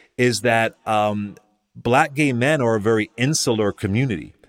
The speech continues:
And what I mean by that, according to the, uh, C D C,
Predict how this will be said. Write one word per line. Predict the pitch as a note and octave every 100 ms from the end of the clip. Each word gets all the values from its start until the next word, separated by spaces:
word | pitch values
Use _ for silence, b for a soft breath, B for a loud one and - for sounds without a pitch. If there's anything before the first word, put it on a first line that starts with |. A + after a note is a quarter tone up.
| b b
And | G#2+
what | A2+
I | G#2+
mean | A#2+ E3+
by | D#3 A2
that, | A2
according | G#2 - A#2+ A2
to | -
the, | G2 F#2+
uh, | F#2 F2+
C | - C3 A2
D | G2
C, | - D#3 A2